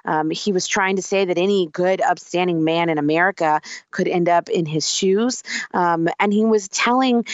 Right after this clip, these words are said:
Republicans that this was a political issue. Um, and, you know, i-, if the, if the Republican senators have to go to the floor next week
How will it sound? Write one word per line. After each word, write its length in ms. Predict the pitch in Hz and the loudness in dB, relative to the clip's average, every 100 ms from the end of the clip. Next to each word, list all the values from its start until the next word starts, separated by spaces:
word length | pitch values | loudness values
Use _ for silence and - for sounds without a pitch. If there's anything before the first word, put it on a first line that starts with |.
| - - | -12 -4
Republicans 920 | 226 - 302 302 262 180 160 196 233 - - - | -4 -2 0 2 0 0 0 0 -2 -6 -12 -6
that 140 | 196 - | -6 -2
this 280 | 202 196 - | 0 0 -2
was 200 | 180 160 - | -2 -2 -10
a 40 | - | -12
political 580 | - 185 170 156 165 156 | -6 0 0 0 -2 -2
issue. 540 | - 143 - 127 147 - - - | -2 -2 -2 0 0 -4 -8 -4
Um, 360 | 175 165 160 160 - - 107 | 0 0 2 0 0 0 2
and, 160 | 240 | 2
you 60 | 262 | 4
know, 320 | 277 269 277 - | 2 2 0 -4
i-, 240 | 226 240 - | -4 -4 -2
if 180 | 262 - | -4 -4
the, 200 | 262 233 - _ - | -4 -4 -8 _ -8
if 120 | - | -4
the 140 | 269 | -2
Republican 540 | 247 254 - - 277 233 | -2 -2 -2 -2 -2 0
senators 400 | 240 233 202 - | 0 0 0 -2
have 140 | 190 | -4
to 80 | 175 | -2
go 120 | 190 | 0
to 80 | 180 | 0
the 80 | 165 | -2
floor 300 | - 240 247 | -2 0 0
next 300 | 190 165 - | -2 -4 -2
week 320 | 160 156 - | 0 0 -6